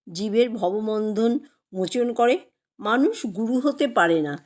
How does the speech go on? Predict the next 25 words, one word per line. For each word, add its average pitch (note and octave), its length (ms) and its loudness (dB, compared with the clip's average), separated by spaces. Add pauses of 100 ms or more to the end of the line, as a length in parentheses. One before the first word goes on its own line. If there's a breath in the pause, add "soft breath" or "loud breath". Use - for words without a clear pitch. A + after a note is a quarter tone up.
(320)
ঈশ্বরের D#4 640 -2
ইচ্ছাতেই C4+ 640 -2
সব A3 320 2
হচ্ছে। F3+ 400 -2 (580)
মহাপাতক, B3 800 4 (180)
অনেক A#3+ 380 0
দিনের C4+ 280 2
পাতক, G#3+ 440 2 (200)
অনেক C#4 420 -2
দিনের C#4+ 300 2
অজ্ঞান, G#3+ 480 2 (420)
তার C#4+ 160 0
কৃপা C4+ 440 0
হলে D4 340 2 (280)
এক্ষণে F4+ 560 0
পালিয়ে F3+ 400 2
যায়। E3 200 -4 (440)
হাজার B3+ 380 0
বছরের D#4 520 0
অন্ধকার A3+ 560 0
কি C4+ 300 0
একটু - 280 -4
একটু A#3 320 -10
করে C#4+ 260 2
যায়, C4 340 6